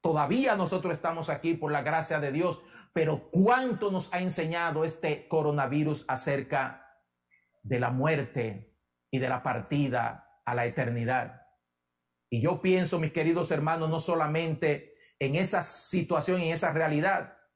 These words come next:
sino en las imágenes que nosotros tenemos en todo el mundo, que nos enseñan a nosotros que el hombre y todo lo que nosotros somos está representado, muy mal representado hoy en día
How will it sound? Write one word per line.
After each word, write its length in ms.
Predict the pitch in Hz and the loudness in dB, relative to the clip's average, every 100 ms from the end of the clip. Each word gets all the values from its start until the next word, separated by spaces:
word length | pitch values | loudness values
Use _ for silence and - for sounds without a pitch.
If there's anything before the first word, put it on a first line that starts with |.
| _ _ _ | _ _ _
sino 280 | - 147 180 | 0 4 4
en 80 | 196 | 2
las 260 | 190 - | 0 0
imágenes 600 | 165 160 220 190 170 156 | 2 4 4 2 2 0
que 120 | 165 | 0
nosotros 440 | 156 151 185 185 - | 0 0 0 0 0
tenemos 400 | 160 190 180 165 | 0 2 2 2
en 180 | 156 - | 0 2
todo 240 | 190 190 | 2 2
el 80 | 170 | 0
mundo, 640 | 175 214 185 120 131 123 - - _ _ _ - | 2 2 2 0 -2 -4 -12 -20 _ _ _ -4
que 120 | 160 | 0
nos 240 | 156 - | 2 0
enseñan 560 | 160 151 147 208 208 180 | 0 0 2 2 2 0
a 60 | 175 | 0
nosotros 960 | 160 - 185 - 143 139 - - _ _ _ _ _ | -2 2 0 2 -2 -2 -4 -14 _ _ _ _ _
que 120 | 147 | -2
el 100 | 135 | 2
hombre 680 | 170 180 160 135 127 120 - _ _ _ _ | 2 2 0 0 -2 -4 -8 _ _ _ _
y 220 | 139 117 | -4 -2
todo 260 | 180 196 196 | 0 2 2
lo 120 | 175 | 2
que 100 | 170 | 0
nosotros 480 | 160 151 175 165 151 | 0 -2 -2 0 0
somos 760 | 160 160 135 127 - - _ _ _ _ _ | 2 2 0 -4 -6 -10 _ _ _ _ _
está 380 | 135 - - 156 | -8 -6 0 0
representado, 1300 | 156 156 160 156 156 143 151 143 131 120 120 - - | 0 -2 -2 0 0 0 2 2 2 0 -4 -10 -4
muy 280 | 131 170 165 | 2 2 4
mal 300 | 151 185 156 | 4 2 0
representado 800 | 143 143 139 143 143 156 143 135 | -2 -4 -4 -2 -4 0 0 0
hoy 160 | 143 151 | 0 0
en 180 | 135 | -2
día 540 | 127 127 110 104 - | 0 0 0 -4 -8